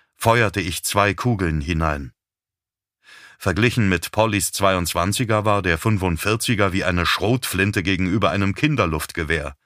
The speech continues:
Die mit eitrigen Beulen übersäte Stirn brach ein wie eine Schneekruste, auf die man mit einem schweren Stiefel stampfte.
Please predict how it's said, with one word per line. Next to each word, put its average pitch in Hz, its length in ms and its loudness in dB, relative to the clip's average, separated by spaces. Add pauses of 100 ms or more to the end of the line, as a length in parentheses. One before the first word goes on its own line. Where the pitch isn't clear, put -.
(500)
Die 90 80 0
mit 92 160 0
eitrigen 107 540 0
Beulen 110 460 2
übersäte 92 600 0
Stirn 113 440 0
brach 101 340 2
ein 107 420 0
wie 104 200 -2
eine 92 200 -2
Schneekruste, 90 920 -4 (240)
auf 87 120 -2
die 107 140 2
man 95 160 4
mit 87 160 0
einem 85 220 -2
schweren 101 420 -2
Stiefel 101 480 -2
stampfte. 78 580 -4